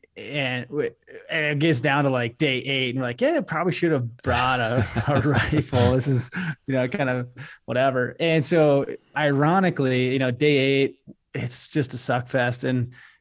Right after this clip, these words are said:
Speaker 1: we ended up hiking way out 'cause just next to the road wasn't happening.
Speaker 2: Mm-hmm.
Speaker 1: Um, and so we ended up hiking clear. Well, we weren't gonna go quite to the rifle zone, but, like, we'll hike out of, you know, three miles or so.
Speaker 2: Mm-hmm.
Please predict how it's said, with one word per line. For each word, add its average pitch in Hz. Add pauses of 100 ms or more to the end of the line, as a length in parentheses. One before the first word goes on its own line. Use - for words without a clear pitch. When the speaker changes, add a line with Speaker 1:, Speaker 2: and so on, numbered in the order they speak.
Speaker 1:
we 143
ended 139
up 131
hiking 135
way 131
out 110 (120)
'cause 131 (100)
just 139
next 156
to 143
the 113
road 120
wasn't 113
happening. 113 (460)
Speaker 2:
Mm-hmm. 90
Speaker 1:
Um, 120
and 135
so 143
we 135
ended 160
up 151
hiking 151
clear. 160
Well, 143
we 170
weren't 196
gonna 147
go 131
quite 175
to 143
the 120
rifle 117
zone, 123
but, 127
like, 127
we'll 180
hike 160
out 139
of, 123
you 139
know, 113
three 147
miles 113
or 110
so. 85 (240)
Speaker 2:
Mm-hmm. 87